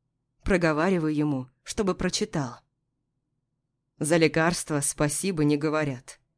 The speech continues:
Смотрит на мои губы с явным желанием поцеловать. Я знаю такой взгляд и еще тысячу других сигналов к действию. Подаюсь вперед, чтобы дать ему то, что он хочет.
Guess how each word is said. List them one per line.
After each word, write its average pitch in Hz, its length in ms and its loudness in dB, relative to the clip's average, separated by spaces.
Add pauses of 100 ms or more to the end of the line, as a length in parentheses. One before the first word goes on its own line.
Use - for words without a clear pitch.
(800)
Смотрит 175 580 0
на 165 100 2
мои 165 220 0
губы 156 340 -2 (300)
с - 160 -4
явным 214 420 2
желанием 196 540 2
поцеловать. 226 840 -2 (720)
Я 247 300 2
знаю 226 400 2
такой 185 340 0
взгляд 160 480 -6 (260)
и 254 80 2
еще 247 320 2
тысячу 247 500 -2
других 214 480 -2
сигналов 190 640 0
к 185 80 -4
действию. 160 640 -2 (1040)
Подаюсь 175 460 2
вперед, 196 420 -2
чтобы 202 340 -2
дать 220 320 -2
ему 175 200 0
то, 185 180 -2
что - 180 -2
он 220 120 2
хочет. - 640 -6